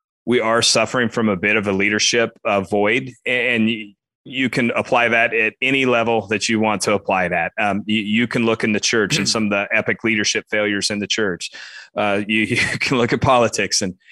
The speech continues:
Speaker 1: and some of the epic leadership
Speaker 2: Yes.
Speaker 1: failures in that. You can look at business and look at some of the epic leadership failures. You can look at schools. Um, so I just think for everyone listening, like,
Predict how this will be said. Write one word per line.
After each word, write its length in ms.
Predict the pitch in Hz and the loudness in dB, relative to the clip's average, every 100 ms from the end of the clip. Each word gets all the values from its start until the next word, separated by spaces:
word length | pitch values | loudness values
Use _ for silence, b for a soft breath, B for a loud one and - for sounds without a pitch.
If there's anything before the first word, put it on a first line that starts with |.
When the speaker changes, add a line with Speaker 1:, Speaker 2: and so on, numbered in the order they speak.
| B 117 | B -2
Speaker 1:
and 120 | 113 | 0
some 200 | 131 120 | 2 2
of 60 | |
the 160 | 123 123 | 2 2
epic 320 | 117 113 120 | 0 0 0
leadership 400 | 120 113 110 117 | 0 2 0 -2
Speaker 2:
Yes. 80 | - | -2
Speaker 1:
failures 340 | 117 113 107 113 | 0 2 2 0
in 60 | |
that. 180 | 101 95 | 0 0
You 100 | 104 | 0
can 140 | 127 | 2
look 160 | 113 110 | 0 0
at 140 | 113 | -2
business 500 | - 127 113 107 95 | 2 2 2 0 0
and 80 | 104 | 0
look 160 | 107 - | -2 -2
at 100 | 107 | -2
some 160 | 117 110 | 0 0
of 20 | |
the 80 | 107 | 0
epic 300 | 107 113 95 | -2 -2 -2
leadership 380 | 110 107 113 92 | -2 0 -2 -2
failures. 320 | 107 101 92 - | -2 -2 -4 -4
You 20 | |
can 120 | 113 | -2
look 120 | 110 | -2
at 100 | 113 | -2
schools. 580 | - - 139 107 92 - B B B B - | -2 0 0 0 0 -6 B B B B -2
Um, 340 | 131 120 104 _ _ - | -2 -2 -6 _ _ -6
so 160 | 156 - | -2 0
I 120 | 165 | 0
just 220 | 208 262 | 0 0
think 160 | 160 127 | 2 0
for 140 | 107 | -2
everyone 520 | 92 101 110 107 101 98 | -2 0 2 2 0 0
listening, 360 | 95 - 107 | -2 0 0
like, 320 | 107 107 104 | 0 0 -2